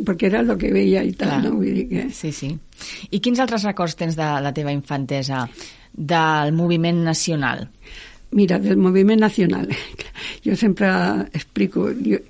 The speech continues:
Speaker 1: Clar, jo me recordo de petita que algunes me deien, eh, "Has vingut a menjar-te el pa dels catalans". I jo deia, "Jo no, que el meu pare no es porta pa d'Aragó, i jo no
Speaker 2: <laughs>
Speaker 1: menjo pa català". <laughs> Però,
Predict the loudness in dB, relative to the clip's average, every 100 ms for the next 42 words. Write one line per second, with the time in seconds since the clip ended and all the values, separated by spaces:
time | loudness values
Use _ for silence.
0 | -20 -18 -18 -16 -2 0 0 -4 -6 0
1 | 4 4 4 2 2 2 0 0 0 0
2 | 0 2 2 4 4 2 4 4 2 -2
3 | -10 -14 -6 -6 -2 0 4 4 4 2
4 | 2 2 2 2 2 2 -4 -2 -2 -2
5 | -2 -2 -4 -8 -18 -20 -20 -20 -20 _
6 | _ -20 -20 -12 -8 -6 -6 -8 -14 -20
7 | -20 _ 2 4 4 2 2 2 2 2
8 | 0 -4 -16 -20 -12 -2 2 2 2 -2
9 | 0 0 0 -4 -6 -6 -8 -12 -4 -2
10 | 0 -2 -2 -2 -4 -4 -14 -20 -20 -8
11 | 0 2 4 4 2 0 -8 -8 -6 -6
12 | -6 -6 -6 -8 -6 -4 -4 -6 -6 -8
13 | -8 -8 -10 -10 -10 0 0 0